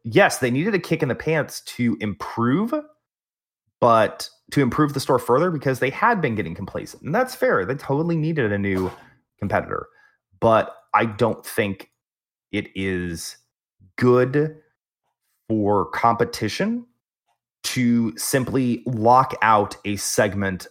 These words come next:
of games or a segment of entertainment that has traditionally had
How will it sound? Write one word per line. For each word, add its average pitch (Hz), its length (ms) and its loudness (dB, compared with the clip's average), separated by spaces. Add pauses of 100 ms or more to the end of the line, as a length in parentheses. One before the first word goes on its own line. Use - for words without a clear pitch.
of 87 640 -2 (920)
games 113 760 0
or 110 160 4
a 104 60 2
segment 113 400 -2
of 107 180 0
entertainment 110 580 -4
that 98 280 0 (160)
has 110 240 -2
traditionally 110 840 -4 (220)
had 107 480 0